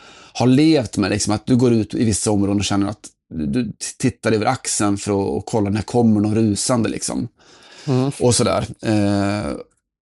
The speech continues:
Speaker 1: hur som helst då, jag noterade då att han, han skrev ett inlägg på, på Instagram nu i fredags, möjligen, inför den här matchen. Och jag tycker det är så fint så att det nästan förtjänar att, att citeras, inte i sin helhet, men,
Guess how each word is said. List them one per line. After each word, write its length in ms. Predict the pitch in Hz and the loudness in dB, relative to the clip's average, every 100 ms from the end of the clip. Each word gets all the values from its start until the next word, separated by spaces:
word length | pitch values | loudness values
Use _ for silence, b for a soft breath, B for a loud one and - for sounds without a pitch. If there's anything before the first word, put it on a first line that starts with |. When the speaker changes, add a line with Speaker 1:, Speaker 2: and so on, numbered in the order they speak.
| - | 2
Speaker 1:
hur 180 | 165 165 | 2 4
som 160 | 147 | 2
helst 340 | 143 147 104 - | 2 0 -2 0
då, 120 | 101 - | -2 2
jag 100 | 139 | 0
noterade 560 | 127 - 143 135 120 | 2 2 4 4 4
då 100 | 113 | 4
att 100 | 95 | 2
han, 340 | 110 110 107 - | 0 0 0 -4
han 320 | - 104 120 117 | -6 -2 0 0
skrev 380 | - 104 98 | 0 0 0
ett 120 | 98 - | -2 0
inlägg 600 | 135 113 110 120 104 - | 2 2 2 2 0 -2
på, 320 | 110 104 - - b b b b b b b b | -2 0 -2 -6 b b b b b b b b
på 120 | - 147 | 0 4
Instagram 640 | 147 127 127 117 110 107 | 4 2 2 2 2 0
nu 180 | - 117 | 0 2
i 300 | 104 107 101 98 _ _ _ _ - _ | 2 2 -2 -8 _ _ _ _ -20 _
fredags, 560 | - - 147 160 165 - | -4 0 2 0 -2 -4
möjligen, 480 | - 127 113 104 120 _ _ _ - | 0 2 2 0 -6 _ _ _ 0
inför 480 | 135 - 151 139 | 2 4 4 4
den 80 | 120 | 4
här 80 | 107 | 2
matchen. 380 | 101 98 - 98 | 0 -2 -2 0
Och 100 | 131 | 0
jag 80 | 127 | 0
tycker 200 | 139 123 | 0 2
det 60 | |
är 40 | 117 | 2
så 120 | 110 | 0
fint 360 | - 143 110 92 | 2 2 2 0
så 80 | |
att 60 | 107 | -2
det 60 | 117 | 0
nästan 260 | 107 104 | 0 -2
förtjänar 500 | 98 - 104 101 104 | -4 -2 -2 0 -2
att, 120 | 107 - B B B - | -4 -12 B B B -2
att 60 | 117 | 0
citeras, 640 | 120 - 123 113 101 - | 0 0 2 2 -2 -4
inte 180 | 120 107 | -2 0
i 40 | |
sin 120 | 107 | 0
helhet, 400 | 104 117 101 107 | 2 0 0 -2
men, 280 | 110 104 107 | 0 0 -2